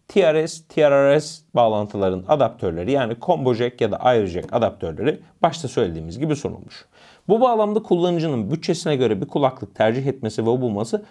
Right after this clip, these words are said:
çok daha kolay hale geliyor. Pro X gerçekten üst fiyat segmentinde çok dikkat çeken bir model. Buradaki G altı yüz otuz beş yine çok zengin özelliklere sahip ancak üç yüz otuz iki ve dört yüz otuz iki modelleri de genel oyuncu kitlesinin ihtiyaçlarını fazlasıyla karşılayıp onların taleplerine cevap vermeye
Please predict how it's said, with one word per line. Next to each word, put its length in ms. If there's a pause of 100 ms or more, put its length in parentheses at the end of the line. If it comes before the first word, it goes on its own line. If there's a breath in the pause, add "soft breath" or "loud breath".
(100)
çok 260
daha 180
kolay 280
hale 260
geliyor. 320 (320 soft breath)
Pro 200
X 220
gerçekten 640
üst 200
fiyat 240
segmentinde 640
çok 220
dikkat 280
çeken 340
bir 40
model. 400 (280 soft breath)
Buradaki 460
G 240
altı 300
yüz 140
otuz 240
beş 280 (100)
yine 360 (100)
çok 220
zengin 280
özelliklere 580
sahip 360 (120)
ancak 440
üç 140
yüz 100
otuz 220
iki 300
ve 160
dört 160
yüz 100
otuz 220
iki 120
modelleri 640
de 180 (300 loud breath)
genel 360
oyuncu 320
kitlesinin 460
ihtiyaçlarını 560
fazlasıyla 600
karşılayıp 600
onların 380
taleplerine 540
cevap 300
vermeye 360